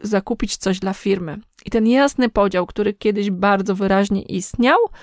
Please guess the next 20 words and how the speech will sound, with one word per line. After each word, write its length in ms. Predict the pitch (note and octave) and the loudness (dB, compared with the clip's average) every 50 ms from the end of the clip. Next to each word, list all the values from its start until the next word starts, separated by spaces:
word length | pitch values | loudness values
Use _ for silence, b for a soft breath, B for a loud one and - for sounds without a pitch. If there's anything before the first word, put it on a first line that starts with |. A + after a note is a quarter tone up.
| B B B | B B B
w 60 | - | -6
kontekście 460 | - A3+ G#3 G3+ G3 - - - F#3+ | -2 -2 0 0 0 -2 -2 -2 0
naszych 360 | G3 G3+ G3 G3 - G3 F#3+ | 2 2 2 2 0 0 0
zachowań 760 | F#3+ F#3 - G#3+ G3+ - - - A3 G#3+ G3 G#3 G3 G3 F#3+ | 0 0 0 -2 -2 -2 -2 0 2 2 2 0 -2 -4 -4
zakupowych 840 | F3+ - F#3+ - - G#3 - - F#3+ F#3 F3+ - A#3+ D#4 G#4+ - - B B B B B B B | -6 -8 -12 -12 -14 -16 -12 -10 -8 -8 -4 0 2 2 2 2 -2 B B B B B B B
z 100 | B - | B -6
podziałem 480 | - - A3+ G#3 A3+ G#3+ G#3 G3+ G3+ G3 | -2 0 0 2 2 2 2 2 2 4
na 120 | F#3+ F#3+ | 4 4
B 160 | G3 F#3+ G#3 | 2 2 0
two 160 | G3+ - G#3 G3 | 0 0 0 0
B 120 | F#3+ G3+ | 0 -2
i 140 | - - F#3 | -4 -2 -2
B 100 | F3 F#3+ | -2 -2
two 160 | F#3+ F#3+ F3+ | -2 -4 -4
C, 160 | - - C#4+ E4 F#4+ _ _ _ _ _ _ _ _ - | -4 -2 -2 -2 -2 _ _ _ _ _ _ _ _ 0
robi 300 | B3 D4 E4+ F4 E4 C4 | 2 2 2 2 0 -2
się 200 | - - G#3 F#3+ | -2 -2 -4 -4
mniej 340 | F#3+ F#3+ G3 A3 A#3+ B3 A#3 | -2 0 2 2 4 2 2
wyraźny 680 | A3 A3 G3 G3 F#3+ F#3+ G3 - A3+ A#3+ C4+ D#4 D#4 - _ - | 2 2 2 4 4 2 2 2 2 2 2 0 -2 -6 _ -10
współcześnie. 800 | - - - - G3 G3 G3 - C4+ B3+ B3 - - C4+ D4 | -10 -10 -6 -2 -2 -2 0 0 0 -2 -2 -2 -2 -2 -2